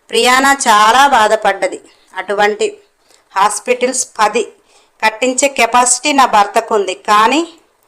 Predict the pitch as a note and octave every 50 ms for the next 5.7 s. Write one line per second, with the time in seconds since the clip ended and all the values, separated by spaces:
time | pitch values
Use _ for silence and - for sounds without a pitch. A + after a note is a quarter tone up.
0 | _ _ _ _ _ - - G#3 A3+ A#3+ A#3+ A#3 A3 A3+ A3 A3 A3 - - C#4+
1 | C#4 C#4 C#4+ C#4+ D4 C#4+ C#4+ C#4 - B3+ - B3 A#3+ A#3 A3+ A3 G#3+ A3 G#3+ -
2 | A#3+ B3 C4 C4 C#4+ B3 A3 G#3+ G#3 G#3+ G#3+ G#3+ G#3 G#3 G#3 G3 G3+ G#3 G#3 G#3
3 | G#3 G3+ G3 G3+ G3+ G#3+ A3 G#3+ A#3 A#3 A#3+ - B3+ B3 B3 A3+ - - G3+ G#3
4 | G#3+ A3+ A3+ A3+ A3 A3 - - C4 C4+ - A3 G#3 G3+ G#3 G#3+ G#3 - A3+ A3
5 | A#3 A#3+ A#3 G#3 G3 G3 - - G3+ G#3 G3+ A#3+ A3+ A3+